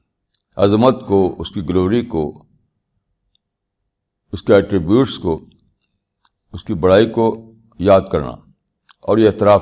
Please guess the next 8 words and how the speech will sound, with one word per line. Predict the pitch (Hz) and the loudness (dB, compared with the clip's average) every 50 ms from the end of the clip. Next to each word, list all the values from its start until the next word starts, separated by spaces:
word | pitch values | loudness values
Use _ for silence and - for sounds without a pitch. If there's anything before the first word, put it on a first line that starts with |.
| - | 0
کرنا، | - 82 78 71 64 - - _ _ _ _ _ _ _ _ _ _ _ _ _ _ _ _ _ _ _ _ _ _ _ _ | -4 -6 -6 -6 -10 -14 -18 _ _ _ _ _ _ _ _ _ _ _ _ _ _ _ _ _ _ _ _ _ _ _ _
یاد | 95 101 101 104 98 - | 4 4 4 4 4 2
کر | 107 98 92 | 0 0 0
کے | 90 - | 0 -2
اس | 107 101 90 | -2 -2 -2
کو | - - 107 101 - _ | -4 -8 -8 -8 -8 _
acknowledge | - 82 - 98 98 104 110 101 - - | -10 -6 -2 2 4 4 4 2 0 -2
کرنا۔ | - 80 76 67 62 | -4 -4 -4 -8 -12